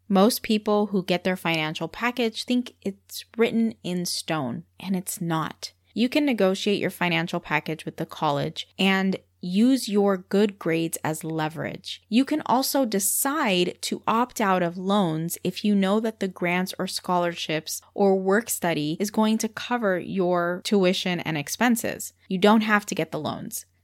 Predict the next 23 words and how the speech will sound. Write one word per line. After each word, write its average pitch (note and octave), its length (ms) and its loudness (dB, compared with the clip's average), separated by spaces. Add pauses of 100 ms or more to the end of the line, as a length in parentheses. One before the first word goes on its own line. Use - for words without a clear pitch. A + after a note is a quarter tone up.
Take F#3 240 2
it A3+ 80 2
from G3+ 220 2
me. C3 300 -4
I A#3 120 6
had C#4+ 260 4
grants F#3 420 2
and G#3 220 -2
scholarships E3+ 640 0
that - 180 -4
completely C#4 640 -2
covered F#3 480 -2
my F3+ 120 -2
entire G3 800 -2
four-year F3+ 840 -2
experience. - 800 -6 (340)
However, E3+ 600 2 (380)
I F3+ 140 -2
didn't G#3 400 2
know G3 400 4
that E3+ 240 -2
I F3+ 160 0
could F#3 400 0